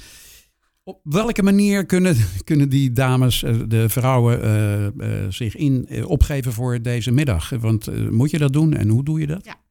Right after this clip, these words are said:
Speaker 2: je kunt een mail sturen naar vrouwendagfilm at gmail punt com. Dan krijg je een bevestiging, want, nou ja, we hebben dus, eh, eh, honderdvijftig, eh, plaatsen beschikbaar. Eh, dus, eh, het is wie het eerst komt, het eerst maalt. Zo werkt het dan wel.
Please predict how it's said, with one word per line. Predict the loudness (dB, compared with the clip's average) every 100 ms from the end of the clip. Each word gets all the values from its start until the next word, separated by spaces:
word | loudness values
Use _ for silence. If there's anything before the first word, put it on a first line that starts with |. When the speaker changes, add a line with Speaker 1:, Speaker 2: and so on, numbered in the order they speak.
| _ _ _
Speaker 2:
je | _
kunt | -20 -20
een | -18 -18 -18 -14
mail | -14 -12
sturen | -14 -16 -16
naar | -16 -16
vrouwendagfilm | -14 -14 -14 -16 -20 -20 -18 -16 -18
at | -20 -20
gmail | -16 -14 -12 -14
punt | -20 -20 -20
com. | _ -18 -18 -20 _ _ _ _ _ _ _
Dan | -20 -20
krijg | _ -20 -18
je | -18
een | -18
bevestiging, | -20 -18 -18 -18 -20 -18 -18 -20 _
want, | -20 -20 -20
nou | -18 -16
ja, | -16
we |
hebben | -16 -16 -18
dus, | -20 -20 -20
eh, | -20
eh, | -20 _ -20 -20
honderdvijftig, | -20 -20 _ -18 -18 -20 _ -20
eh, | -20 _
plaatsen | -18 -16 -16 -18 -18 -20
beschikbaar. | -18 -16 -16 -20 _ -20 -20 _ _ _ _ _ _ _
Eh, | -20 -20 _ _ _
dus, | _ -20
eh, | -20 -20 _ _
het | _
is | -20 -20
wie | -18
het | -18
eerst | -20 -20 _
komt, | -18 -18
het | -18
eerst | -20 -20 -18
maalt. | -18 -18 -20
Zo | -20
werkt | -20 -20 -20
het | _
dan | -20 -20
wel. | -20 -20